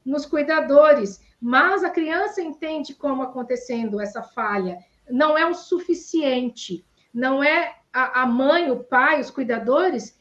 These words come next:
eles não estão dando tudo o que eu preciso.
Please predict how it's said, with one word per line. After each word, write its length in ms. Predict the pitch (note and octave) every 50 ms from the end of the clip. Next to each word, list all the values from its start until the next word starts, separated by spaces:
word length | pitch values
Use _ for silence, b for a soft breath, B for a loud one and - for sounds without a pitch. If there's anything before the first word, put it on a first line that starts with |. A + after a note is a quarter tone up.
| _ _ _
eles 280 | - C4+ C#4 C4+ C4
não 200 | C4 C4 D4 E4
estão 400 | F4 E4 - - - D#4+ D4+ D4
dando 360 | B3+ C4 C#4 D4 D#4 D#4 D#4 C#4+ -
tudo 340 | _ - E4 E4+ E4 E4+ D#4+
o 40 |
que 100 | - -
eu 100 | E4 D#4+
preciso. 920 | D#4+ - F4 E4 - - - - C#4+ C4+ C#4 C4 A3+ G3 F#3 F3+ D#3+ -